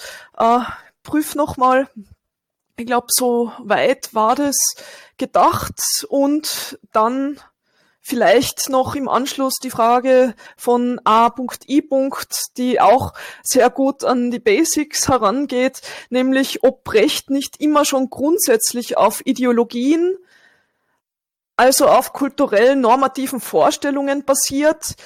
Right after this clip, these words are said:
Wo sind da Abwehrmechanismen innerhalb der Rechtswissenschaft gegenüber der Utopie einer Mehrelternschaft? Also letzteres geht wahrscheinlich wieder an beide, äh, weil wir doch also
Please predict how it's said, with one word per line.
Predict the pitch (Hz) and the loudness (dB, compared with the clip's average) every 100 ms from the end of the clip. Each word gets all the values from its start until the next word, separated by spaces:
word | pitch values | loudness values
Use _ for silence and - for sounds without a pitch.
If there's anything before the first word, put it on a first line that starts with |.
| - - - | -20 -20 -8
Wo | 214 254 285 | 2 6 6
sind | - 302 294 | 4 0 2
da | 254 | 4
Abwehrmechanismen | - - - 262 262 - - 254 262 262 262 269 262 254 - | 4 0 2 4 6 4 0 -4 -2 -4 -4 -4 -4 -6 -6
innerhalb | 294 320 294 226 220 | -2 0 2 2 0
der | 233 208 | -2 -2
Rechtswissenschaft | 254 - - 277 - 262 254 240 - - | -4 -4 -6 -4 -4 0 0 0 -2 -12
gegenüber | - 233 247 269 285 262 - - | -6 -6 -2 0 4 2 0 2
der | 202 247 277 | 4 6 4
Utopie | 262 262 262 - 247 262 | 0 -4 -10 -6 -4 -4
einer | - 240 | -2 0
Mehrelternschaft? | 233 190 214 156 196 - 165 185 175 - - - _ _ _ _ _ _ _ - | 2 4 4 4 0 0 -4 -2 -4 -6 -10 -14 _ _ _ _ _ _ _ -10
Also | 233 233 254 | -6 -2 0
letzteres | 220 - 269 240 240 - | 0 0 2 4 2 2
geht | 240 - | -4 0
wahrscheinlich | 247 240 226 233 254 | -2 -2 -4 -4 -2
wieder | 240 226 226 - - | 0 0 -2 -14 -14
an | - 247 | -6 -2
beide, | - 139 226 226 220 - - - - | 2 4 6 4 2 -2 -20 -16 -2
äh, | 220 214 214 - | 2 2 0 -6
weil | - 214 214 220 240 | 0 2 4 0 -2
wir | 226 220 | -2 0
doch | 233 - - - | 0 -2 -12 -12
also | - 220 226 220 | -8 -6 -4 -6